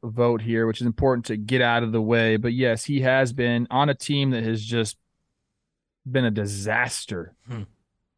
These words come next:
Speaker 1: too. To be able to s-, come every day and, and to the ballpark and pay attention and, and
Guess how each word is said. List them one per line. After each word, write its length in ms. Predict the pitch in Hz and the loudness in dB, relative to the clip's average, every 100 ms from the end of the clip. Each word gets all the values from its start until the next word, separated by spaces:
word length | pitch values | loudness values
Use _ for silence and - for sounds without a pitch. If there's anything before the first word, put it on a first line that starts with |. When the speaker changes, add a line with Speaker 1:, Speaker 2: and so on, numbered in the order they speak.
| _ | _
Speaker 1:
too. 300 | - 95 - _ _ | -10 -10 -12 _ _
To 60 | - | -4
be 180 | 127 180 | 2 4
able 180 | 175 151 | 6 4
to 200 | - 110 107 _ | 0 -4 -6 _
s-, 260 | - - - | -20 -20 -10
come 200 | - 143 | -2 2
every 180 | 139 131 | 2 0
day 420 | 120 127 131 127 | 0 2 4 2
and, 180 | 110 101 | 0 -4
and 260 | 104 95 95 | -6 -6 -6
to 80 | - | -2
the 100 | 117 | 0
ballpark 500 | 113 120 113 120 113 | 2 2 2 0 0
and 120 | 104 | -4
pay 120 | 127 120 | -2 -2
attention 640 | - 117 117 - 123 120 | -2 -4 -4 -4 -2 -2
and, 220 | 95 90 - | -2 -6 -8
and 440 | 98 90 90 92 | -10 -10 -10 -12